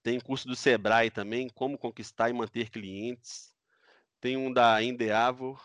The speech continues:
que é C S Custom Success para Empreendedores. Um podcast que eu acho legal também, que eu, que eu acompanho bastante, é o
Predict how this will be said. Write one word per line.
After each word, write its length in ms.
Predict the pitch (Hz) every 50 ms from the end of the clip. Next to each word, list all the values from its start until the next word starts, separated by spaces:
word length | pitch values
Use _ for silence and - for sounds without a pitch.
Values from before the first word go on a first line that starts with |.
| _ _ _
que 200 | _ - 110 104
é 420 | 104 107 107 104 101 101 101 101 95 - _ _ _
C 200 | - - - 113
S 360 | 107 107 110 113 - - -
Custom 360 | _ - 123 113 - 117 113 107
Success 420 | - 113 - - - 110 104 -
para 160 | - 113 107
Empreendedores. 1120 | 113 113 104 101 - 104 104 104 101 104 98 95 92 107 113 123 131 131 127 - - _ _ _ _ _ _ _ - - _ _ _ _ -
Um 80 | - 120
podcast 560 | 117 - 127 127 - - - 123 117 - -
que 60 | -
eu 40 | 120
acho 200 | 113 113 - 131
legal 360 | 117 107 98 95 104 104 107
também, 360 | 107 - 98 101 101 104 107 104
que 140 | _ -
eu, 200 | 104 101 101 95 101
que 60 | -
eu 60 | 104
acompanho 420 | 101 - 107 101 92 - 98 101 104
bastante, 560 | 101 98 95 - - 104 104 104 - - 107
é 60 | 104
o 280 | 104 104 101 98 95